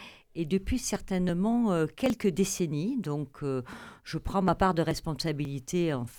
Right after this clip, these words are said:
en, en tant que femme de gauche, hein, c'est l'appauvrissement, euh,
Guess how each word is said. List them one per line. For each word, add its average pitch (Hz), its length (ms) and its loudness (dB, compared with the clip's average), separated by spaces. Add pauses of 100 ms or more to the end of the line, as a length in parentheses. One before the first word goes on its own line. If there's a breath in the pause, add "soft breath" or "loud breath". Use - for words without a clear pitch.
(180)
en, 151 160 -6
en 139 220 -4
tant 160 180 -4
que 143 140 -6
femme 139 280 -4
de 160 80 -2
gauche, 269 440 -2
hein, 208 100 -6 (640 loud breath)
c'est - 180 2
l'appauvrissement, 202 1300 6
euh, 156 840 2